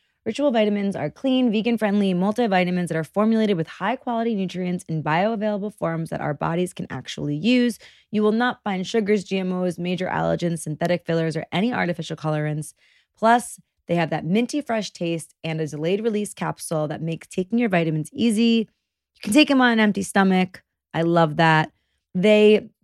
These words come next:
have made their vitamins traceable, which means you'll always know what nutrients you're taking and where they're coming from, thanks to Ritual's one-of-a-kind visible supply chain. You can go on their website and you can find out what form the vitamin is coming in, where did it come from.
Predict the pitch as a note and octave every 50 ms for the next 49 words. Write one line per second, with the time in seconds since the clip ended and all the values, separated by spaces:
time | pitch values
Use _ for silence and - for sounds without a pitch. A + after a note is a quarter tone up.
0 | F3+ F#3+ F3+ G3+ F#3 F3 G3+ G3 G3 F#3+ G3 F#3+ F#3 F3+ F3+ F3 F3 F3 E3 D3
1 | - - - G#3 G#3 - - F#3+ F#3+ F#3+ F#3 F3 F3+ F3 - - F3 E3+ E3+ E3
2 | E3+ E3 - - - F#3+ G#3 A#3 A#3+ G3+ G3+ F#3+ F#3 F3+ G3 F3+ - - F#3 F#3+
3 | F#3 - - F#3 F3 F3+ - - E3+ E3+ - E3+ E3+ - F3 E3+ E3 E3 E3 D#3+
4 | D#3+ D#3 D#3 D3+ - - G3+ G3+ G3+ G#3 G#3 - A3 G#3+ G#3+ A3 G#3+ - - E3+
5 | E3+ D#3+ - - F3+ D#3 E3 E3 - - D#3 D#3+ E3 D3 D3+ D#3+ E3+ E3 E3 D3
6 | - - - E3 D#3+ D#3+ D#3+ C#3+ E3 D#3+ C#3+ D#3+ D3+ D#3 D#3 D3+ - - - -
7 | F3+ G3 G3+ G3+ - G#3 G3+ G3 F#3 F3+ F3 F3 E3+ D#3 E3 D#3 D#3 D#3 D3+ D#3
8 | F3+ G3 - - - G#3 G3 G3 F#3+ F#3 - _ _ _ _ _ _ _ _ F3
9 | F3+ F3 E3+ - F3 E3+ D#3 E3 D#3 D#3 D#3+ D#3+ D#3 D3+ D3+ D3 - _ _ _
10 | _ _ - E3 F3 D3+ D3+ - - B3 B3+ B3 A#3+ A3+ A3 A3 A3 G#3+ G#3+ G#3
11 | G#3 G3 - - G#3 G3+ G3 G3 G3 G3 G3 F#3+ F#3+ F#3+ F3 E3 D#3 D3 D3 C#3
12 | D3 C#3+ - - B3 B3 A#3+ A3 - - A3+ A3 G#3+ G#3+ G#3+ G#3+ G#3+ G#3